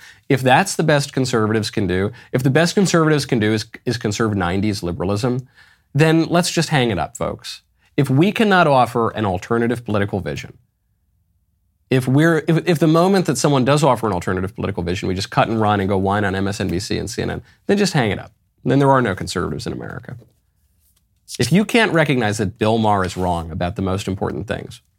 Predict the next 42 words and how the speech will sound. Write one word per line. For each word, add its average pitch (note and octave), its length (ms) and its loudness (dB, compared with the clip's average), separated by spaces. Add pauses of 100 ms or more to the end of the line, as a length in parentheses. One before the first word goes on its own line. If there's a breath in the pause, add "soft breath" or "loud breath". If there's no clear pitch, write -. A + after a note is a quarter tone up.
(880)
he's G3 140 4
funny. A3+ 240 4
I - 80 4
like, G#3+ 260 4
I G#3 100 4
like A3+ 200 4
Bill F3+ 100 4
Maher. G#2+ 140 0
He C3+ 80 2
invited E3+ 300 4
me F3 100 4
on D#3+ 80 4
his D3 80 2
show D3 160 2
one D3 120 2
time. C#3 180 2
I, G#2+ 180 0
I A2 80 -2
didn't B2+ 200 2
make A2+ 200 0
it. A2+ 260 0
Uh, G2+ 280 0
maybe B2 180 0
I'll, G#2+ 300 4
I'd G#2+ 120 0
be A2+ 60 0
happy B2 220 2
to A2+ 60 -2
go A2+ 80 0
on G#2+ 120 2
again. G2+ 320 0
I, B2 140 4
I - 140 2
like G#3+ 260 4
him F3 80 4
in C#3+ 80 0
some A2+ 140 -2
ways. F#2+ 160 -6
He's - 60 -12
kind E3 140 2
of D3 80 -2
funny, C#3+ 220 0